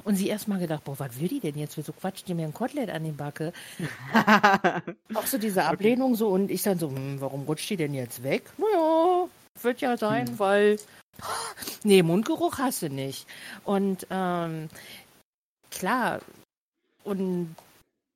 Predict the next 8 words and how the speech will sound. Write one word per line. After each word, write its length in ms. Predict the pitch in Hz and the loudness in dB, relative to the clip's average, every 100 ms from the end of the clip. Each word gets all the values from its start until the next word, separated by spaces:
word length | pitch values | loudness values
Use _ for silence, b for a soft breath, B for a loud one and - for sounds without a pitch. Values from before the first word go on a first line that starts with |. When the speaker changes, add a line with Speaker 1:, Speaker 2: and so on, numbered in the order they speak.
| _ - | _ -6
Speaker 1:
dass 200 | 190 - | -4 0
man 220 | 202 180 | 0 0
das 220 | 175 - | 0 -2
da, 340 | 180 165 160 156 | -4 -4 -4 -4
ähm, 380 | 156 156 151 156 | -4 -4 -6 -8
irgendwie 340 | - 196 185 180 | -4 -2 -2 -4
anders, 600 | 170 208 208 - - - | -4 -2 -4 -6 -10 -12
äh, 360 | - 175 165 | -10 -8 -8